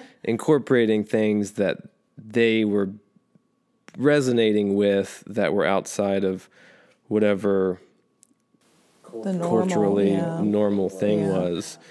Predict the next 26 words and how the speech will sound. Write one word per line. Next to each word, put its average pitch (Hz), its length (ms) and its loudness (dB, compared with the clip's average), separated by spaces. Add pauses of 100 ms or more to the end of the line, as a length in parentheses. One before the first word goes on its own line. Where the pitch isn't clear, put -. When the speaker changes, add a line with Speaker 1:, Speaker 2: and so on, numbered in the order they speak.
(280)
Speaker 1:
So 120 240 0
they're, 113 720 2 (260)
they 117 340 2
were 123 180 4
kind 110 300 2
of 98 360 -4 (220)
pioneers 101 1160 -2 (200)
relative 101 720 -2
to 90 420 -4
their 113 300 0
parents, 92 560 -4
Speaker 2:
Oh, - 100 -2
Speaker 1:
or 90 160 -2
Speaker 2:
yeah. 85 380 -6 (420)
Speaker 1:
they 113 360 2
were 104 280 2
probably 95 680 -2 (560)
the 117 60 -2
weirdos 98 840 0 (280)
Speaker 2:
Yeah. 185 600 2 (340)
Speaker 1:
<laughs> - 60 -16
of 117 180 0
the 110 80 2
neighborhood 113 580 2
in 117 120 2
some 135 440 2